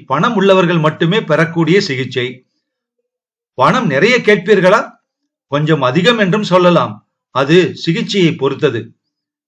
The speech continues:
"வேலை செய்யுமா அது?" "ம், செய்யும்." "கெடுதல் ஏதாவது நேருமா?" "கிடையாது. உத்தரவாதமான சிகிச்சை." மிஸ்டர் ஆத்மா,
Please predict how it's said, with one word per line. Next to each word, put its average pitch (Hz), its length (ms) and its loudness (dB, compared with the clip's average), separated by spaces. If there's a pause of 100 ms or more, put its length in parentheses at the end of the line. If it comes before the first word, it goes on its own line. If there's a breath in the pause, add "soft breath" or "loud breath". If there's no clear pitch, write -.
"வேலை 185 380 2
செய்யுமா 190 440 0
அது?" 202 360 0 (380)
"ம், 160 420 -2
செய்யும்." 156 600 -2 (840)
"கெடுதல் 233 360 2
ஏதாவது 208 380 4
நேருமா?" 185 360 0 (560)
"கிடையாது. 143 600 2 (260)
உத்தரவாதமான 185 720 2
சிகிச்சை." 131 580 -6 (440)
மிஸ்டர் 165 340 0
ஆத்மா, 170 580 0